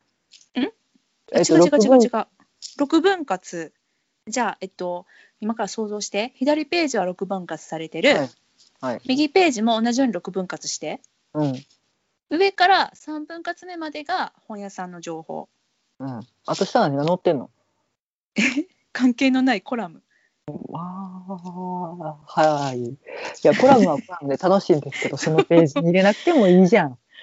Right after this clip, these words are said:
Speaker 2: そうなの。しかもこのコラムのコーナーが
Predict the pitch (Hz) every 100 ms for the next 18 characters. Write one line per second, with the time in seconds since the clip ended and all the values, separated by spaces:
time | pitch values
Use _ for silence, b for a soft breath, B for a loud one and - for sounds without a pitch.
0 | b - 554 554 466 349 330 302 480 453
1 | 359 381 370 - 480 480 381 311 285 392
2 | 359 294 269 233 220 349 302 208 -